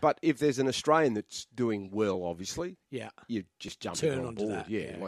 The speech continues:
Speaker 2: okay.
Speaker 1: if it's high jump or long jump, or
Speaker 2: Mm.
Speaker 1: not that we've had too many win, but you know, <clears throat> I, I, there's something about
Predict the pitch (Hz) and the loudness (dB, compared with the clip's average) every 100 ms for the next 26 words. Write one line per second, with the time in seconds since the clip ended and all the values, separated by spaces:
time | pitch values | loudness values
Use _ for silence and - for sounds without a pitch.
0 | 92 87 - 107 98 95 101 - 76 90 | -8 -8 -2 0 0 -2 -4 -6 -8 -4
1 | 104 92 104 101 - 78 67 - _ 117 | -4 -2 -4 -4 -8 -12 -12 -14 _ -16
2 | 107 101 90 107 90 80 85 92 - 87 | -14 -14 -10 -10 -6 -8 -6 -8 -8 -8
3 | 87 92 82 104 87 156 _ - 98 - | -6 -6 -4 -4 -6 -10 _ -12 -12 -12
4 | - - _ 98 90 - 95 - _ _ | -20 -20 _ -8 -8 -8 -10 -12 _ _
5 | _ _ - - - _ _ _ 143 - | _ _ -4 -4 -6 _ _ _ -4 2
6 | 185 151 117 95 95 | 4 4 0 0 -2